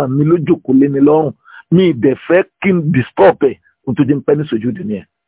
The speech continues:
Tó túmọ̀ pé àwọn sàhábà àtànẹ́gbà Muhammad, wọ́n máa ń jẹ́ káwọn ọmọ wá masajid, àwọn mọ́sálásí wọn. Ẹ jẹ́ ká padà sínú hadith yẹn. Summa qala an-nabi. Nígbà tá Nabi kíìsì rẹ̀ tán tó gbé kalẹ̀ tán, ẹ já gbọ́n tó sọ. Fojú àwọn sàhábà,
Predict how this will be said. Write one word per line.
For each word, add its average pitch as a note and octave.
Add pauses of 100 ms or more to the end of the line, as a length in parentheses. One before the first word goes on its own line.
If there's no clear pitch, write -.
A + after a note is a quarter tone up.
(640)
Tó G3
túmọ̀ G3+
pé -
àwọn E3
sàhábà D3+
àtànẹ́gbà F3
Muhammad, E3+
wọ́n E3
máa E3+
ń D#3
jẹ́ F#3+
káwọn F3
ọmọ D3+
wá D#3+
masajid, D3 (360)
àwọn C3
mọ́sálásí C#3
wọn. A#2 (1000)
Ẹ -
jẹ́ D3
ká D3+
padà B2
sínú B2+
hadith B2
yẹn. A#2+ (140)
Summa G#3
qala F#3
an-nabi. C3+ (440)
Nígbà F#3+
tá -
Nabi F3
kíìsì E3+
rẹ̀ A2+
tán C3+
tó E3
gbé C#3+
kalẹ̀ C3+
tán, A#2+
ẹ -
já C#3+
gbọ́n C3
tó -
sọ. B2+ (100)
Fojú G3
àwọn E3+
sàhábà, C#3+